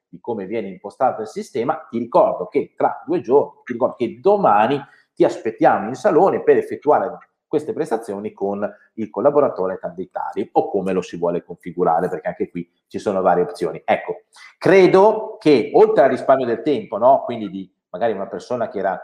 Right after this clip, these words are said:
dedicata al recall per evitare che il cliente non veni-, perché poi se il cliente paga quando viene, nel momento stesso che non viene, vuol dire che quello è proprio un appuntamento perso e denaro perso, quindi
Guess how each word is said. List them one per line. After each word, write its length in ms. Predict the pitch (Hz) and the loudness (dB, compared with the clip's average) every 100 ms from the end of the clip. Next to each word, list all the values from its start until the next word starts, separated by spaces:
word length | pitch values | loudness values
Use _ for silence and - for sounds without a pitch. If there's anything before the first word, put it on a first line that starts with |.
| - | -14
dedicata 840 | - 110 123 113 123 127 127 113 110 | -8 -4 -4 2 4 4 4 2 4
al 160 | 107 107 | 4 2
recall 840 | 104 - 127 135 123 107 - - | 0 0 2 4 4 2 -2 -4
per 140 | 113 110 | 0 0
evitare 800 | 104 110 123 135 123 113 - - _ _ | -2 2 4 6 4 2 -4 -14 _ _
che 120 | 117 | 0
il 280 | 123 110 - | 0 -4 -8
cliente 580 | 107 135 127 120 117 107 | -6 -6 -2 0 0 -4
non 140 | 113 | -4
veni-, 220 | 107 131 | -2 -2
perché 200 | 107 - | -6 -4
poi 160 | 131 113 | 0 0
se 140 | 117 | -2
il 60 | 107 | -6
cliente 340 | 120 143 - | -4 -4 -2
paga 240 | 127 127 110 | 2 4 4
quando 200 | 117 131 | 2 2
viene, 300 | 110 113 101 | 2 0 -2
nel 100 | 101 | -4
momento 240 | 107 110 | -4 -6
stesso 180 | 104 98 | -6 -6
che 60 | |
non 100 | 113 | -8
viene, 500 | 117 98 101 107 _ _ | -4 -4 -4 -8 _ _
vuol 140 | 107 | 0
dire 160 | 107 107 | 4 4
che 100 | 98 | 4
quello 160 | 95 92 | 2 0
è 40 | |
proprio 340 | 90 - 92 - - | -2 0 -2 -2 -6
un 140 | 107 104 | 0 2
appuntamento 800 | - 95 101 95 - 92 - _ | 2 0 -2 -2 -4 -4 -6 _
perso 640 | - 127 127 123 - 131 113 | 4 6 6 6 4 4 4
e 100 | 104 | 2
denaro 320 | 107 104 101 | 4 2 4
perso, 420 | 135 151 - 95 | 6 6 4 -4
quindi 380 | 113 110 92 | -4 -6 -8